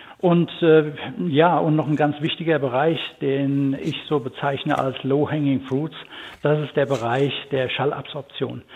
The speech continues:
Mhm. Die Materialien hängen dann an der Decke oder an der Wand und werden keiner besonderen Beanspruchung unterzogen. Äh, das, äh, war auch der erste Schritt, den wir, äh, gegangen sind.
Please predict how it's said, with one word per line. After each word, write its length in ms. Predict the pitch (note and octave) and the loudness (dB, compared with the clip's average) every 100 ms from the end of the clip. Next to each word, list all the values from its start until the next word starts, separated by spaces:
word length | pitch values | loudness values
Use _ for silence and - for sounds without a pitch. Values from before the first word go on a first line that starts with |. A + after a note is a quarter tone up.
| - | -14
Mhm. 60 | A2 F2+ D#2+ G2 | -10 -10 -12 -10
Die 320 | - C#3+ C3+ G#2 | 0 2 2 2
Materialien 680 | C#3+ D3+ C#3+ A#2+ D#3 F3 D3+ | 0 2 2 4 6 6 4
hängen 300 | C#3+ E3+ D3 | 4 2 2
dann 160 | C#3 | 0
an 100 | D3 | 2
der 80 | D3+ | 2
Decke 320 | D3 D3 D3 | 2 2 2
oder 220 | B2 C#3 C3 | 0 0 0
an 80 | |
der 160 | C3+ A#2+ | 0 0
Wand 340 | A2+ D#3 D3 | 0 0 -2
und 160 | F3 B2+ | -4 -2
werden 180 | C3+ C#3 | -2 -2
keiner 280 | C3 C3 B2+ | -2 -2 -4
besonderen 440 | A2 C3 C3 A2+ | -2 -2 -2 -4
Beanspruchung 640 | A2+ B2+ C3+ - D3 C#3+ | -6 -6 -8 -2 -2 0
unterzogen. 640 | D3 C3 - C#3+ C3 C3+ - - - - - | -2 -4 -2 0 0 0 -4 -16 -18 -20 -4
Äh, 380 | C#3 C#3 C3+ D3 - - E3 C3+ | 0 2 2 0 -4 -12 -10 -4
das, 160 | - A#2+ - - - | 0 0 -4 -12 -6
äh, 420 | D#3+ C#3+ C#3 C#3 C3+ B2+ C3+ - - - - - - E3+ C3+ | -2 0 2 0 -2 -6 -12 -16 -16 -12 -12 -8 -6 -6 -2
war 200 | C3+ D3+ | 0 0
auch 120 | C3 | -4
der 160 | - | -4
erste 320 | B2 D3+ - F3 | -2 -2 -2 -4
Schritt, 300 | - F#3 F3 | -2 -2 -2
den 160 | E3+ | 0
wir, 320 | E3+ E3 D3 - - | 2 4 2 -2 -6
äh, 300 | D#3+ D3+ C#3+ | -2 0 0
gegangen 480 | C#3+ D3+ D3 D#3 | -2 0 2 2
sind. 240 | C3 D3+ | 2 2